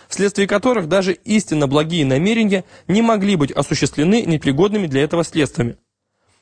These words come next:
Так, хотя в советской науке и возникла отрасль под названием экономическая кибернетика,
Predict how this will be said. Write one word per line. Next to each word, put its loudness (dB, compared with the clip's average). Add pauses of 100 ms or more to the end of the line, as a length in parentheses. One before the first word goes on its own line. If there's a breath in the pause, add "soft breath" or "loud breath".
(160)
Так, 2
хотя -2
в -2
советской -2
науке 0
и -2
возникла 0
отрасль -2
под -2
названием 0
экономическая 0
кибернетика, 0